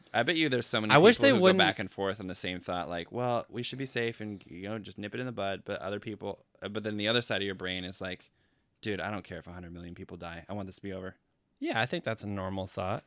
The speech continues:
Speaker 1: Yeah, kill
Speaker 2: Yeah.
Speaker 1: 'em all.
Speaker 2: Call, just call the pop-, if you can't handle it, sorry.
Speaker 1: Yep.
Speaker 2: Yeah, no, that's, we don't wanna do that. Um,
Speaker 1: Mother Nature wants it.
Speaker 2: Mother Nature wants it.
Speaker 1: Evolution wants it.
Speaker 2: Yeah.
Speaker 1: It's probably the best.
Speaker 2: But we're the boss of
Speaker 1: But
Speaker 2: all
Speaker 1: we're m-,
Speaker 2: that stuff.
Speaker 1: yeah, and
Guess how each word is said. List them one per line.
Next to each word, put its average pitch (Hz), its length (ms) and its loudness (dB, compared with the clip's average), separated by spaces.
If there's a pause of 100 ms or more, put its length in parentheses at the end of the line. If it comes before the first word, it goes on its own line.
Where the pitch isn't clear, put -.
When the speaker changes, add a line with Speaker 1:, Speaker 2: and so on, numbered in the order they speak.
(240)
Speaker 1:
Yeah, 110 360 -4
kill 185 240 6
Speaker 2:
Yeah. 196 40 6
Speaker 1:
'em 196 100 4
all. 131 440 6 (580)
Speaker 2:
Call, - 240 -4
just 156 220 -2
call 165 360 4
the 160 120 2
pop-, 143 260 2
if 123 80 -6
you 123 80 -12
can't 170 220 6
handle 180 260 4
it, 214 160 0 (140)
sorry. 104 360 -6 (380)
Speaker 1:
Yep. 92 200 -8 (220)
Speaker 2:
Yeah, 92 240 -10
no, 104 140 -10
that's, 107 320 -10
we 110 80 -4
don't 95 100 -6
wanna 95 140 -6
do 101 120 -4
that. 101 280 -2 (640)
Um, 107 600 0
Speaker 1:
Mother 165 200 4
Nature 156 340 2
wants 98 340 -2
it. 131 180 0 (260)
Speaker 2:
Mother 127 220 2
Nature 123 300 2
wants 87 200 -10
it. 123 60 2
Speaker 1:
Evolution 139 720 6
wants 175 300 0
it. 135 260 0
Speaker 2:
Yeah. 123 340 -2
Speaker 1:
It's - 180 0
probably 143 340 2
the 117 160 0
best. 113 760 0
Speaker 2:
But 123 100 2
we're 151 260 10
the 147 100 6
boss 117 340 4
of 110 80 0
Speaker 1:
But 156 100 6
Speaker 2:
all 139 60 4
Speaker 1:
we're 139 80 8
m-, 131 60 4
Speaker 2:
that 104 240 4
stuff. - 320 -8
Speaker 1:
yeah, 107 380 2
and 107 280 -2